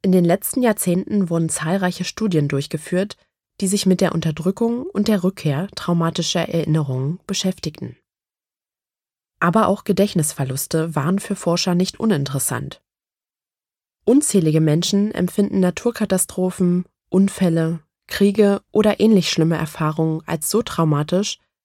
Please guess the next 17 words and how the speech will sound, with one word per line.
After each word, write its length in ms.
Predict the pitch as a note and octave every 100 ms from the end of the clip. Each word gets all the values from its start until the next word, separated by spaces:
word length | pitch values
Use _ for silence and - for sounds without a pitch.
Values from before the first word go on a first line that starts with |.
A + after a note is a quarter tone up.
| _ _
dass 180 | F#3 F#3+
sie 100 | G#3
die 200 | F#3+ G3
Erinnerung 600 | F#3+ F2 E3 D3+ D#3 E3+
daran 280 | E3+ D3+ D3+
schlichtweg 600 | - C#3+ - - D#3 D#3
unterdrücken 720 | - F3 E3 C#3+ C3 C3+ D3 - _ _
oder 200 | F#3+ F3+
einfach 320 | C#3+ C#3 D3+
vergessen. 520 | - D3 C3+ - B2+ - _ _ _ _ _ _ _ _ _ _ _ _ _ _ _ _ _ _ _ _
So 180 | G3
ein 200 | G#3+ G#3
Gedächtnisverlust 920 | G3 E3 E3 F#3 - F3+ E3+ F#3 - -
tritt 240 | - A3+ -
übrigens 560 | F3+ F3 E3+ E3+ F3
am 260 | - D3+ -
häufigsten 680 | E3+ F#3 G3 - F#3 F#3